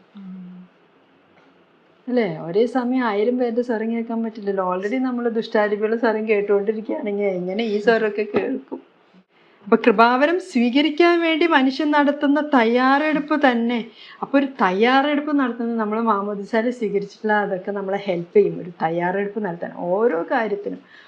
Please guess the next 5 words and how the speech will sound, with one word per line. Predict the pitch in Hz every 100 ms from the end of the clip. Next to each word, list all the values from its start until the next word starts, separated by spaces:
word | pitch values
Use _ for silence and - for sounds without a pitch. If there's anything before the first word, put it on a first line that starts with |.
| -
ഓരോ | 185 196 247 320
പ്രാവശ്യം | 302 240 190 185 - 196
എങ്ങനെ | 180 180 208 302 302 _ -
കൃപ | 185 170 240
സ്വീകരിക്കണം. | 269 - 180 165 160 160 160